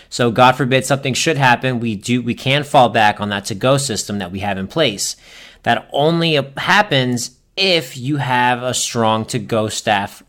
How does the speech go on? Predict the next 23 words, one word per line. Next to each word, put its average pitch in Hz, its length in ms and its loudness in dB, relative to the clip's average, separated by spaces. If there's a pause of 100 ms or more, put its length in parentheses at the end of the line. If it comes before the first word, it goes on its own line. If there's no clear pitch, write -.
(100)
ready 107 340 -2
to 110 100 -8
go. 117 420 2 (380)
We're 117 160 2
not 117 180 4
making 135 420 2
mistakes 113 640 -2
on 117 140 -2
all 110 140 0
of 107 80 -2
our 104 80 0
to-go 110 320 -2
orders 101 220 -2
because, 101 280 -6
remember, 123 320 -2
repeat, 117 640 -6
repeat 135 400 -4
guests 151 440 4
are 127 140 -2
super 135 400 -2
important 123 380 -2
right 107 180 -2
now. 95 280 -10